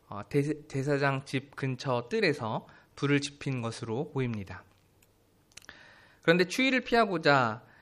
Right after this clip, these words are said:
피운 불빛에 베드로의 얼굴이 드러나서 한 여인이 그를 알아본 것입니다. 그러자 베드로는 매우 당황했을 것입니다. 베드로는 "이 여자야,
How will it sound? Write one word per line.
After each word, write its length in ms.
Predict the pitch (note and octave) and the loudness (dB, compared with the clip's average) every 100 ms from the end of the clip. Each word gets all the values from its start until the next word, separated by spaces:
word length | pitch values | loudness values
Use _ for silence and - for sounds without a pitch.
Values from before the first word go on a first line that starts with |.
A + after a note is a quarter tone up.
| - _ - | -20 _ -4
피운 260 | A3+ A#3 | 0 2
불빛에 840 | G3 D3+ C#3 F3 - C3+ A2+ G#2+ - _ - | 2 0 -2 -8 -8 -6 -6 -8 -12 _ -6
베드로의 680 | C#3 C#3+ D3 B2 C#3+ - - _ | -2 2 4 4 0 -4 -14 _
얼굴이 380 | C#3 E3 G#3 G3 | 4 4 4 0
드러나서 800 | F3 B2+ A#2+ G#2 - C3+ G#2 - _ _ | -2 -2 -2 -4 -4 -4 -6 -12 _ _
한 300 | - F#3+ D3+ | -4 0 0
여인이 540 | C3 C#3 C3 A#2+ E3+ - | 0 0 0 -4 -6 -8
그를 440 | C3+ B2+ C3+ - - _ _ _ _ _ | -4 -2 -2 -6 -14 _ _ _ _ _
알아본 460 | B2 C3+ C3 C3 A#2 | 6 6 4 0 -4
것입니다. 540 | A2 A2+ G#2 F#2+ - - _ _ _ _ _ _ _ - | -6 -8 -8 -12 -18 -20 _ _ _ _ _ _ _ -12
그러자 300 | - D3 D3 | -2 0 2
베드로는 480 | D3 C#3 E3 C#3+ C3+ | 2 2 4 4 0
매우 340 | B2 B2+ A#2+ - - - - | 0 0 0 -4 -16 -20 -14
당황했을 640 | - C#3+ D#3+ D#3 C#3+ D3 | 0 6 6 6 2 0
것입니다. 600 | C3 A#2 A2 G2+ G2+ - - - - - - - _ - | 0 -4 -6 -8 -12 -16 -20 -20 -20 -20 -20 -20 _ 0
베드로는 720 | D3+ D#3+ C#3+ E3+ D#3 A#2 G2 | 4 4 4 2 2 0 -6
"이 140 | D3 E3 | 2 6
여자야, 540 | D#3 C#3 A#2 G#2+ G#2+ | 8 6 0 -4 -10